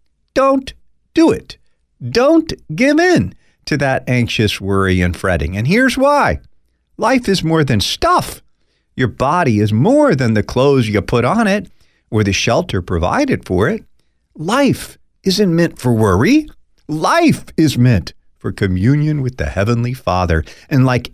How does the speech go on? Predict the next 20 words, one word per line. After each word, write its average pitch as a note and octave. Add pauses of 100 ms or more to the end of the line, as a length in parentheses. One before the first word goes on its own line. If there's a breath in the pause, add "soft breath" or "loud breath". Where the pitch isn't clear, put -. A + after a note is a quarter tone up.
any F3
good C#3+
father, G#2+
he G2+
doesn't B2
skimp -
on D#2
providing E2+
what A#2+
matters E2+
to D#2
his E2+
beloved F2
children." - (260)
So, B3 (340)
verse -
twenty-four, - (1300 soft breath)
"Consider B3
the B2
ravens. F#2